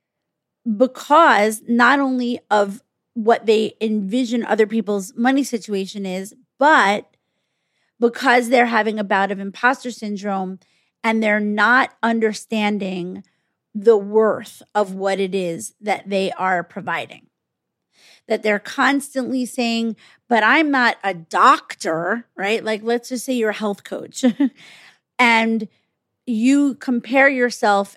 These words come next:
and your skills and your value and your, you know, your services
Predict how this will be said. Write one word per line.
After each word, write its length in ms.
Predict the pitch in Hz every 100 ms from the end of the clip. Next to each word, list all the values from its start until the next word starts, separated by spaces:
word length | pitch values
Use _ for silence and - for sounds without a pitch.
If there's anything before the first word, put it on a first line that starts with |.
| -
and 160 | 220
your 120 | 208 202
skills 540 | - - 247 233 214
and 300 | 202 208 202
your 120 | 208
value 640 | 196 240 233 247 226 226
and 240 | 202 202 196
your, 300 | 196 196 -
you 140 | 220 226
know, 220 | 208 214
your 180 | 196 208
services 840 | - 233 226 233 208 190 190